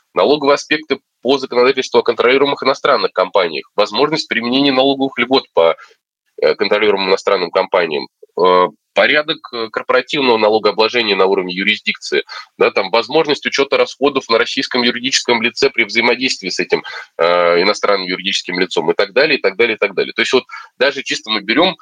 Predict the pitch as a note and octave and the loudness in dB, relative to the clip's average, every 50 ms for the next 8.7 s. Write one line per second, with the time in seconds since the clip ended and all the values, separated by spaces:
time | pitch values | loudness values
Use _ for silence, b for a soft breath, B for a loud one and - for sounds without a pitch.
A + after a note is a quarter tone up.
0 | _ _ - F2+ F#2+ G#2 C3 F#3+ F#3+ C3+ A2+ G#2 - D3 C3+ - A2 - - B2+ | _ _ -4 -4 -2 0 0 0 2 2 0 0 0 -2 -2 -2 -4 -2 -2 -2
1 | A2 G2+ F2 F2+ F2+ G2+ G2+ F#2+ F2 F2 E2 D2+ D2+ F#2 G#2+ B2+ E3 F3+ D#3+ B2 | -2 0 0 2 2 2 2 0 0 -4 -6 -6 -6 -4 0 2 2 2 2 2
2 | G#2+ A2 G#2+ - - _ - D#3 - - - F3+ G#2 G2+ G#2+ - - C#3 C3+ - | 2 0 0 -2 -6 _ -4 -4 -4 -4 -6 -8 -6 -4 -2 0 0 0 0 0
3 | _ - - - - - - G2+ G#2+ - - G#2 F#2+ E2 E2 C#2+ - B B B | _ -10 -14 -12 -12 -12 -8 -8 -6 -2 -2 -2 0 0 -2 -4 -6 B B B
4 | B B B _ - F#2 F#2 F#2 F2+ F2 F2 F2 D#2+ - - _ _ - - - | B B B _ 0 2 4 4 6 4 4 2 2 0 -4 _ _ -16 -4 0
5 | C#3+ E3+ F#3+ F3+ D#3 A2 F#2 F#2 - A2 G#2 - - A#2 G2+ _ A#2+ C3+ B2+ - | 0 2 4 2 2 0 -2 -4 -6 -6 -6 -4 -6 -8 -8 _ -8 -8 -8 -10
6 | _ _ _ - - E3+ - - - _ _ _ - A#2 C3+ - - - - - | _ _ _ -6 -6 -4 -6 -8 -14 _ _ _ -2 0 0 0 0 -2 -8 -12
7 | D2 - - C2+ - G2 - - C3+ A#2 A#2 B2 D#3 G3+ A3+ F#3 F3 F3 E3+ - | -10 -6 -6 -2 -2 -2 0 0 0 2 2 2 2 0 0 0 -4 -6 -4 -4
8 | D#3 D#3 D#3 D#3+ D#3 D3+ C#3+ B2+ - - A2+ A#2+ - A#2+ | -4 -2 0 0 0 0 0 -2 0 -2 -2 -2 0 -4